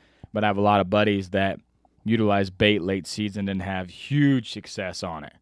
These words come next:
Um, so, um, another thing that I'd like to, uh, like to mention, you know, that's, that's our, our regroup plan, our regroup, and, and then we're gonna get into our replan. Um, the replan is,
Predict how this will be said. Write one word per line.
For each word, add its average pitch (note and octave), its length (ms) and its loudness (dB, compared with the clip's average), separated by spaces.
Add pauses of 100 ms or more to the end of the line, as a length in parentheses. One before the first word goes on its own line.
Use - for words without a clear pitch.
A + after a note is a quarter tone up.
(580)
Um, F2+ 320 -2
so, F2+ 420 -2 (1200)
um, F#2+ 440 -4
another A#2+ 280 2
thing B2 320 0
that A2 120 2
I'd G#2 140 0
like G#2+ 220 -2
to, G#2+ 260 -2
uh, F#2+ 340 -2 (220)
like G#2 220 -4
to G#2 60 -6
mention, G2+ 460 -4
you G2 140 -6
know, G2 260 -2 (380)
that's, A#2+ 240 -2
that's A#2 280 0
our, G#2 300 0
our G#2 180 -2
regroup A2 640 -2
plan, F#2 400 -8
our G2 140 -4
regroup, G2+ 600 -4
and, G2+ 200 -8
and G2+ 260 -6
then G2+ 120 -4
we're G#2 100 -6
gonna G#2 120 -4
get G2+ 200 -6
into G2+ 280 -6
our G2 160 -2
replan. G2 920 -6 (480)
Um, F#2+ 420 0 (400)
the A2+ 80 -2
replan C#3+ 800 2
is, G#2+ 560 2